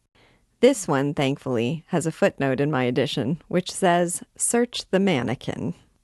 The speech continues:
"I will fumble," said Gringoire,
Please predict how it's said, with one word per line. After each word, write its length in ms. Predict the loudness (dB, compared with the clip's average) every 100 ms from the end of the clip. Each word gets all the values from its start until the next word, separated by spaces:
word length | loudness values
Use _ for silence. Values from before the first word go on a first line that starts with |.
| _ _ _ _ _ _ _ _ _
"I 140 | 0 2
will 140 | 2
fumble," 520 | 2 4 4 2 -2
said 320 | -4 -2 -2 -2
Gringoire, 640 | -2 0 0 0 -2 -8